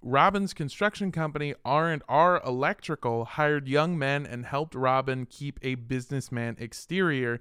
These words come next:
and Robin's plans for expansion would basically look like a clone of Gacy's P D M construction. And I get that this is, like, this part is purely speculation, but I feel like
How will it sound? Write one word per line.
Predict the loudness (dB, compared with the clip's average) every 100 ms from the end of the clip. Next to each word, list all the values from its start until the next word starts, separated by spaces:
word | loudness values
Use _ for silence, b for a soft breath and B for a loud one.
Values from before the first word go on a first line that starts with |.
| B B
and | -6 2
Robin's | 6 6 2 -6
plans | -4 -2 -4
for | -6
expansion | -8 -8 -4 -4 -4 -4 -6 -6 B B B
would | -2 -2 -2 0
basically | 0 0 -6 -6 -4 -4 -6 -10 -20 -12
look | -4 0 0
like | 0 -2 -2
a |
clone | -10 -10 0 2 4 2 0 -4
of | -2 2 2 0 -12 _
Gacy's | -2 -2 -2 -6 -8 -8 -14
P | -12 -8
D | -4 -4 -4
M | -4 -4
construction. | -6 -10 -12 -12 -12 -12 -18 -20 -20 B B B
And | -2 0 2
I |
get | 2 0 0
that | -2 -2
this | -2 -2
is, | -4 -2
like, | 0 0 0 -8 b b b b _
this | -2 -2
part | -2 0 2 2
is | -2
purely | -6 -2 0 0
speculation, | -2 -2 -2 0 0 0 0 -4 -4
but | -2 0
I | 0
feel | 0 -2 0
like | 4 4 4 -2